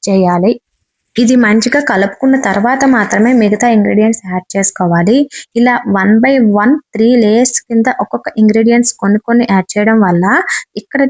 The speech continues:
టేస్ట్ అనేది చాలా బాగుంటుందండి. మనం ఇక్కడ చికెన్లో మ్యారినేట్ చేయడంలోనే టేస్ట్ అనేది ఉంటుంది. ఇప్పుడు ఇందులో వన్ టీ స్పూన్ ధనియాల పొడి, వన్ టీ స్పూన్ బిర్యానీ మసాలా, వన్ టీ స్పూన్ గరం మసాలా, టూ టీ స్పూన్స్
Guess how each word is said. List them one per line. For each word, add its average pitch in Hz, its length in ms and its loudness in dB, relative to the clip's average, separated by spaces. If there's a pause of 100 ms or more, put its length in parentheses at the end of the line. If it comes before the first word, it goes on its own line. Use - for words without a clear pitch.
(240)
టేస్ట్ 226 320 0
అనేది 240 220 0 (100)
చాలా 196 240 0 (100)
బాగుంటుందండి. 190 720 0 (160)
మనం 226 220 2 (140)
ఇక్కడ - 160 -8 (160)
చికెన్లో 247 420 0 (100)
మ్యారినేట్ 202 400 0
చేయడంలోనే 233 520 2 (100)
టేస్ట్ 202 300 -2
అనేది 208 280 0
ఉంటుంది. 180 460 0 (480)
ఇప్పుడు 254 300 -2 (180)
ఇందులో 214 300 2 (180)
వన్ 226 200 2
టీ 240 100 0 (100)
స్పూన్ - 260 -10 (240)
ధనియాల 214 420 2
పొడి, 262 220 0 (160)
వన్ 226 200 2
టీ 240 100 -2 (100)
స్పూన్ 294 200 -4 (100)
బిర్యానీ 208 340 2 (100)
మసాలా, 226 340 0 (140)
వన్ 208 180 0
టీ 240 160 -2
స్పూన్ 240 300 -4
గరం 190 280 0
మసాలా, 220 340 0 (320)
టూ 247 100 0 (120)
టీ 240 100 -4
స్పూన్స్ - 380 -8